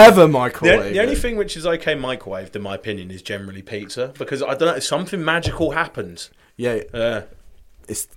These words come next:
Speaker 1: to do with steam.
Speaker 2: Mm.
Speaker 1: It's to do with the water content.
Speaker 2: I, d-, I just like the bass when it goes soggy.
Speaker 1: Yeah.
Speaker 2: It, it's grim, but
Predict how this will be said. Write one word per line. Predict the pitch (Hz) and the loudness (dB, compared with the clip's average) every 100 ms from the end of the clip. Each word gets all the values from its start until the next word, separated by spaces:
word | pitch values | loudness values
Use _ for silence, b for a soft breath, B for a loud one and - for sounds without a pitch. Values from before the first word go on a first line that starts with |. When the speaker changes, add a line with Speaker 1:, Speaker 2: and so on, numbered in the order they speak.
| - | -14
Speaker 1:
to | - | -4
do | 143 127 | -2 -2
with | 113 | -4
steam. | - - 147 135 107 90 82 - | -6 -4 0 2 0 -4 -10 -12
Speaker 2:
Mm. | 123 117 101 - - | -12 -10 -12 -18 -20
Speaker 1:
It's | - - | -16 -12
to | - | -8
do | 123 120 | -4 -4
with | 104 | -4
the | |
water | 95 117 123 - | -6 -4 -4 -4
content. | - - 85 76 78 73 76 - | -8 -12 -12 -12 -12 -12 -12 -10
Speaker 2:
I, | 127 | -8
d-, | - | -4
I | 123 | -4
just | 123 120 | -6 -8
like | 123 117 - - | -6 -6 -6 -14
the | - | -12
bass | 87 117 104 | -8 -6 -8
when | 104 | -12
it | 101 | -12
goes | 104 101 | -12 -10
soggy. | - 110 107 98 - | -8 -8 -8 -12 -10
Speaker 1:
Yeah. | 107 95 95 95 | -8 -6 -6 -8
Speaker 2:
It, | 107 | -8
it's | 101 101 | -10 -10
grim, | - 117 104 | -8 -8 -8
but | 101 101 - | -10 -10 -14